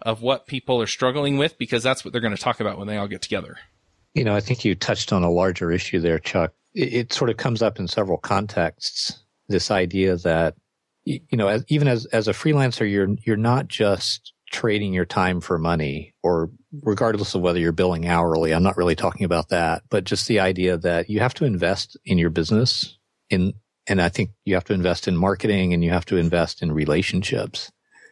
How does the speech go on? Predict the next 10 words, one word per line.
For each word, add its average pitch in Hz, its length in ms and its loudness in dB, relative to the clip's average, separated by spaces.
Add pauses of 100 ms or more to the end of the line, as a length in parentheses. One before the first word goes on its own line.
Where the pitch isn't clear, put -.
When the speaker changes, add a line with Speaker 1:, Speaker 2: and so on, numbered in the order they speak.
Speaker 2:
Ultimately, 98 400 0
that's 87 360 -2
the - 80 -4
business 87 340 -2
we're 85 140 2
in, 92 180 4
is 78 180 2
a 82 80 0
sort 95 220 0
of 80 240 -6